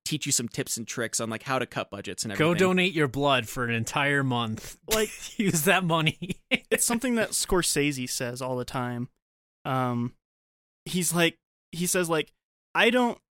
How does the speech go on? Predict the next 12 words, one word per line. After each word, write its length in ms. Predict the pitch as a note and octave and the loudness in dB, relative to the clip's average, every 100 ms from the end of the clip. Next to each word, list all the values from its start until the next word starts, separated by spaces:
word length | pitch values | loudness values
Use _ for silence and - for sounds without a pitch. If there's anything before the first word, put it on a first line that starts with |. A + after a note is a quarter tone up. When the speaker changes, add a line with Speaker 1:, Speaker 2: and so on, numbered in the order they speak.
| - | -2
Speaker 3:
make 280 | F3 F#3 D#3+ | 2 4 4
movies 680 | D3 E3+ D3 C3+ B2+ B2 - _ _ _ _ _ - | 4 4 4 2 2 -2 -8 _ _ _ _ _ -8
because 960 | D3+ - D3+ C#3 C3+ C3 B2+ - - - _ _ _ _ _ _ - | -6 0 4 4 4 0 -2 -8 -10 -16 _ _ _ _ _ _ 0
there's 200 | E3+ C#3+ | 0 4
nothing 320 | D#3+ D3 D3 | 2 2 0
else 380 | C#3+ C#3 - - _ _ _ _ _ _ _ | 0 -2 -4 -8 _ _ _ _ _ _ _
that 200 | D3+ C#3+ | 4 4
I 120 | C#3+ | 4
know 180 | D3 D3 | 4 4
how 140 | C#3+ | 2
to 100 | C3+ | 0
do. 420 | A#2 E3+ D3+ A#2+ | 0 2 2 2